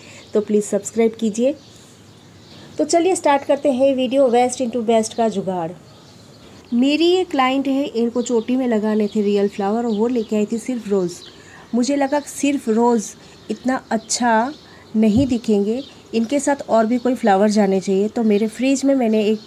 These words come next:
प्लास्टिक के डिब्बे में ये पुराने एक महीने पहले के जिप्सी फ्लावर रखे थे। मैंने क्या किया, इनको आई शैडो से ग्रीन कलर किया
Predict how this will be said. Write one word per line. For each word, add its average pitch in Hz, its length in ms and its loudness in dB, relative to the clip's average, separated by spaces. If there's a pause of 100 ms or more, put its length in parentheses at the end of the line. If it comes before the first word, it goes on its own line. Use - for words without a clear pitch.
प्लास्टिक 214 380 -2
के 262 120 0
डिब्बे 202 320 2
में 196 240 0 (560)
ये 262 180 2
पुराने 226 460 2 (100)
एक 254 220 2
महीने 220 240 2
पहले 202 300 2
के 208 260 -2 (1000)
जिप्सी 254 420 0
फ्लावर 226 380 2
रखे 208 420 0
थे। 233 140 2 (480)
मैंने 262 240 4
क्या 233 240 2
किया, 220 400 0 (460)
इनको 277 460 0 (200)
आई 220 200 4
शैडो 240 500 2
से 226 400 2 (140)
ग्रीन 220 300 2
कलर 226 300 2
किया 214 300 0